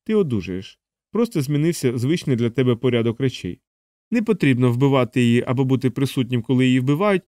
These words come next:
а тоді відчувати до неї фізичний потяг. Роби все навпаки.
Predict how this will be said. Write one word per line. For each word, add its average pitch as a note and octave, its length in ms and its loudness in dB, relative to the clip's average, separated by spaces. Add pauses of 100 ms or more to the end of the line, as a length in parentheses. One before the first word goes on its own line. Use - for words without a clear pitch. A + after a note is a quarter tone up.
(140)
а E3 100 -2
тоді F#3+ 260 0
відчувати E3+ 520 -2
до B2+ 100 0
неї D#3+ 200 0
фізичний A#2+ 460 -2
потяг. F#2 500 -12 (120)
Роби A3+ 240 0
все D#3+ 200 0
навпаки. A2+ 480 -6